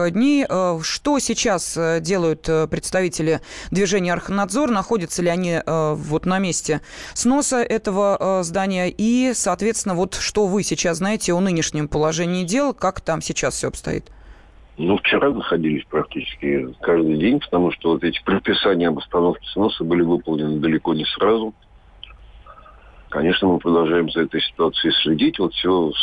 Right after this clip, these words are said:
Speaker 2: сегодня сигналов, слава богу, о том, что снос возобновится, не было. Но, к сожалению, это может в любую минуту произойти. Вот по, по той практике, которую мы имели в последние годы.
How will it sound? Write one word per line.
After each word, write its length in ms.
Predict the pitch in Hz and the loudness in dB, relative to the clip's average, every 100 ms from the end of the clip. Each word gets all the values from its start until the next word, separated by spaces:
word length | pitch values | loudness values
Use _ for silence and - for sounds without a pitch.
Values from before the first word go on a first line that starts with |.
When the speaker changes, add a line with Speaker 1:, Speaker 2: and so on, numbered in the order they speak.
| - | 2
Speaker 2:
сегодня 340 | 95 117 123 - | 2 2 2 0
сигналов, 500 | 90 87 101 98 - | 0 2 2 2 0
слава 220 | 90 85 | 2 2
богу, 220 | 87 80 | 4 2
о 60 | 82 | 0
том, 160 | 87 | -2
что 180 | 80 80 | -6 -12
снос 260 | - 87 - | -8 -6 0
возобновится, 600 | 82 76 82 85 80 - | 2 2 2 2 0 -2
не 120 | 92 | 2
было. 240 | 131 104 73 | 4 4 2
Но, 320 | 78 87 85 | -2 -6 -8
к 120 | - - | -8 -4
сожалению, 380 | 80 85 95 90 | -2 2 2 2
это 80 | 80 | 0
может 220 | 82 - | -2 2
в 40 | |
любую 220 | 90 87 | 4 4
минуту 280 | 82 87 76 - | 4 0 -2 -4
произойти. 440 | 78 85 95 - | -2 0 0 -2
Вот 160 | 90 - - | -12 -12 -8
по, 220 | - - - - - - - - - | -8 -8 -16 -18 -12 -10 -10 -10 0
по 120 | 117 | 2
той 200 | 135 123 | 4 2
практике, 460 | 127 127 - - 82 | 4 2 0 -10 -2
которую 400 | 92 90 90 87 | -2 2 2 2
мы 160 | 90 | 4
имели 240 | 90 80 76 | 4 4 2
в 80 | |
последние 520 | - - - 78 78 76 | -2 -8 -2 0 2 2
годы. 260 | 117 139 | 4 2